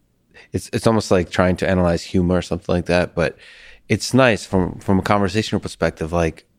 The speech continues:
why was this so easy to listen to? And then, and, uh, with History of Hyenas, like, why is the chemistry so good?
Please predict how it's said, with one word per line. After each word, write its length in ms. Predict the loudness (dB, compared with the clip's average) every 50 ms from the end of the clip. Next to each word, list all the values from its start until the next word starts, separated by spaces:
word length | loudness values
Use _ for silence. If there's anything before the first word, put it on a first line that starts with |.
| _ _ _
why 280 | -2 0 2 4 4 4
was 180 | 4 2 2
this 120 | 0 -2 0
so 220 | 0 0 0 0 0
easy 360 | 0 2 2 0 0 -4 -6
to 140 | -6 -4 -2
listen 280 | -2 -2 -2 -6 -8 -8
to? 220 | -10 -14 -18 -18 -20 _ _ _ _ _ -20 -20 -20 -18 _ 0
And 120 | 2 4
then, 220 | 4 4 2 0 -2
and, 260 | 0 0 2 2 4
uh, 500 | 4 2 2 2 2 2 2 0 -2 -2
with 160 | -4 -6 -4 -4
History 280 | -4 -4 -2 -2 -2
of 60 | 0
Hyenas, 360 | 0 0 2 2 2 0 0 0
like, 160 | -2 -4 -4
why 300 | -6 -2 2 2 4 4 2
is 120 | 0 -2
the 100 | -4 -6
chemistry 500 | -6 -8 -10 -10 -10 -10 -10 -10 -10 -10
so 180 | -8 -8 -8 -6
good? 360 | -4 -2 -2 -2 -2 -4